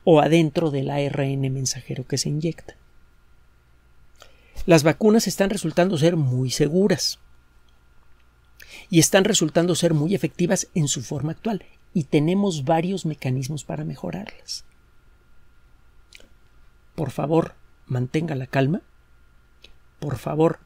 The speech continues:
escuche a las autoridades de salud. No pierda la disciplina, mascarilla, distanciamiento social, vacúnese. Recuerde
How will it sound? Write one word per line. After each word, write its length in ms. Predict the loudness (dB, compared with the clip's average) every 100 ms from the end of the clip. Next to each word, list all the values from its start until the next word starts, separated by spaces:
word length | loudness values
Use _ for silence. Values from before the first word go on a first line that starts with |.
| _
escuche 640 | -2 0 -2 -4 -2 0 0
a 20 |
las 220 | 0 -4
autoridades 680 | -6 -4 -4 -2 -4 -6 -6
de 100 | -4
salud. 360 | -2 0 -2 -4 -14 -20 -14 0
No 200 | 2 2
pierda 400 | 2 2 2 -2
la 160 | -6 -6
disciplina, 680 | -8 -6 0 0 0 -4 -8
mascarilla, 680 | -8 -6 -4 -4 -4 -6
distanciamiento 720 | -8 -10 -8 -8 -6 -8 -10 -12
social, 480 | -10 -8 -8 -10 -14 -20 -20 _ _
vacúnese. 600 | -10 -8 -4 -4 -2 -6 -8 -18 -20 -20 -20 -20 -20 -20 -20 -20 -20 -20 -20 -12
Recuerde 580 | -6 -4 2 2 2